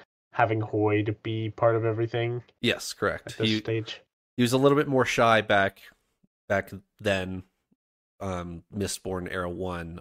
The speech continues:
Speaker 2: of having crossover between, uh, between books. It was m-, H-, Hoid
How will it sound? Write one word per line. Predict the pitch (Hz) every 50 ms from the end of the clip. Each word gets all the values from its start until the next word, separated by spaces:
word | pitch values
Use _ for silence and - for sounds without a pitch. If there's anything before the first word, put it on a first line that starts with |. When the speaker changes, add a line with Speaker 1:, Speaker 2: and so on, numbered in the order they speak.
| -
Speaker 2:
of | - 90 87 85 85 -
having | - 92 90 92 90 87 85 82
crossover | - - - 92 90 87 - - 90 85 85 87 87
between, | 87 - - - 92 90 85 85 82 82 82 - _ _ _ _ _ _ _ _ _ _ _ _ _ _ _ _ _ _ _ _
uh, | 98 92 85 80 82 - - - - _ _ _
between | - - - 98 90 85
books. | 85 - 85 80 - - - - -
It | - 101
was | 101 92 -
m-, | - - - _ _ _ _ _ _ _ -
H-, | 147 143 - -
Hoid | - - 151 156 160 156 139 123 -